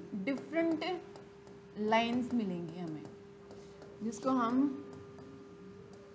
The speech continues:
इस नाम से जानते हैं।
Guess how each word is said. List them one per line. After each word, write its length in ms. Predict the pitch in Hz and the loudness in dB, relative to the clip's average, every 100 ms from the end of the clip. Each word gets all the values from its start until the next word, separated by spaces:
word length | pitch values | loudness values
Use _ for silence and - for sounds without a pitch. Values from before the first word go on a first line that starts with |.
| - - - - - - - - - - - - 403 403 - - - - - - - - 247 | -16 -16 -16 -16 -16 -16 -18 -18 -16 -16 -16 -16 -16 -16 -16 -18 -16 -16 -16 -16 -18 -8 -6
इस 180 | 233 | -4
नाम 240 | 220 175 170 | 0 0 0
से 140 | 185 | -4
जानते 360 | 170 156 104 | -6 -6 -8
हैं। 60 | - | -10